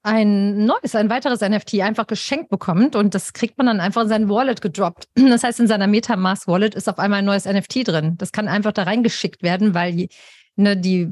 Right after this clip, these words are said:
Projektowner, die kennen ja deine Identität und deine Adresse und da kann man einfach was hinschicken. Die können dir auch morgen Bitcoin und Ethereum schicken, ne? Also das ist, ist,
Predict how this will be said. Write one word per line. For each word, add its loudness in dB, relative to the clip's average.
Projektowner, 0
die -2
kennen 0
ja 2
deine -2
Identität 2
und 0
deine 0
Adresse -2
und 0
da -2
kann -6
man 0
einfach -2
was -2
hinschicken. -2
Die -2
können -2
dir 2
auch -4
morgen 2
Bitcoin -2
und 0
Ethereum 0
schicken, -6
ne? -2
Also -4
das -2
ist, -4
ist, -6